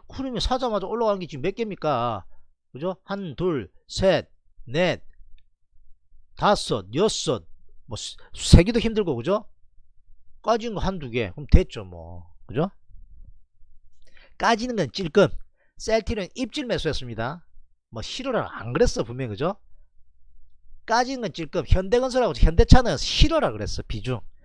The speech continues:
그러면 플러스 마이너스 해보면 훨씬 플러스, 그죠? 그걸 잘해야 돼요. 그런 거 배우십시오. 그죠?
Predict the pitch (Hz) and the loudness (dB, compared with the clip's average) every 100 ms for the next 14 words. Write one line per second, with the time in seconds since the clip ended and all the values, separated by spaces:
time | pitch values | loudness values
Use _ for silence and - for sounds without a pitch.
0 | - - - 190 240 233 131 - 185 - | -16 -16 -10 -2 -2 0 -6 -4 -4 -2
1 | 185 180 220 147 139 190 139 147 156 107 | -2 -2 -2 -2 -4 -2 -2 0 -2 -4
2 | - 123 139 165 254 214 214 208 185 151 | -10 -4 -2 0 -2 -2 0 0 2 2
3 | - - - - 196 208 - - - - | 0 -10 -10 6 10 10 6 -6 -18 -16
4 | - - - - 180 - 104 147 135 104 | -14 -16 -12 0 8 8 8 2 4 2
5 | 90 98 107 92 - - - - - - | 0 -4 -4 -8 -14 -16 -16 -16 -8 -6
6 | 190 143 156 160 - - 113 101 117 - | -4 -2 -2 -2 -6 -4 -2 0 -4 -8
7 | - - - - - _ - 127 147 196 | -14 -20 -20 -20 -20 _ -20 -12 -8 -8